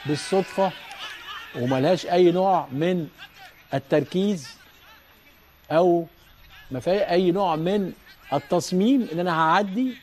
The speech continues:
ما فيش التمرير السريع والانطلاق السريع، كلها كده. الأهلي مستغل خضة الداخلية لغاية دلوقتي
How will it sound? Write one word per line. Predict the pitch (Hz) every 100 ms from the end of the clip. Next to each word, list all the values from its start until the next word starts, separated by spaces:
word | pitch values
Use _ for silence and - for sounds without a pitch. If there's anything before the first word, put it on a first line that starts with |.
| - _ -
ما | 123 120
فيش | 185 190 160
التمرير | - 151 151 185
السريع | 165 - 143 185
والانطلاق | 156 143 131 147 151 160 - -
السريع، | 160 139 120 135 151 226 190 - - - -
كلها | 139 160 185 156
كده. | 165 160 156 - _ _ _ _ _ _ -
الأهلي | 131 165 170 151
مستغل | 135 139 135 175 160
خضة | 131 - 160 143 -
الداخلية | 143 135 - 156 175 196
لغاية | 165 147
دلوقتي | 165 165 180 202 226